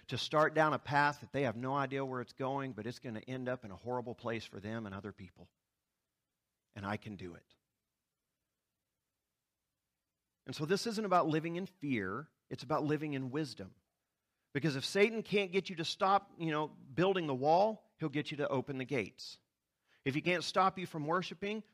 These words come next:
then he'll just go up and set up a room in the temple to destroy the worship. He'll take whatever we give.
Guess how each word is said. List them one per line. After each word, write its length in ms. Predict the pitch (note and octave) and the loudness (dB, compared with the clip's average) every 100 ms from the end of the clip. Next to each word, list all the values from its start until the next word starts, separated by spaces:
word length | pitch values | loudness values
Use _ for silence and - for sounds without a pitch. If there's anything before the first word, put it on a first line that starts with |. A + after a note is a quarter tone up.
| - | -6
then 120 | C3 | -2
he'll 140 | D#3 | -2
just 180 | D3 C#3 | -4 -6
go 100 | C#3 | -2
up 80 | C#3+ | -2
and 100 | - | -4
set 180 | D3+ C3+ | -4 -2
up 140 | C3 | -2
a 40 | |
room 300 | A#2+ C3 C3+ | -4 -4 -4
in 60 | B2+ | -6
the 80 | A2+ | -6
temple 360 | - D3 A#2+ G2+ | -6 -6 -6 -10
to 120 | A2+ | -10
destroy 360 | G#2+ - B2 | -14 -8 -6
the 80 | G#2 | -6
worship. 380 | F#2+ G#2 - - _ _ _ _ _ _ _ _ _ _ _ _ | -6 -6 -8 -16 _ _ _ _ _ _ _ _ _ _ _ _
He'll 160 | C#3+ B2+ | -2 -2
take 540 | - D3+ C3+ A#2+ - _ _ | 0 2 2 0 -8 _ _
whatever 720 | A#2+ A2+ - C#3+ B2 A#2 G#2+ _ - | -4 -2 0 0 0 -4 -6 _ -14
we 120 | G#2+ | -14
give. 520 | F#2 F#2+ F2 G#2+ - | -12 -14 -16 -20 -20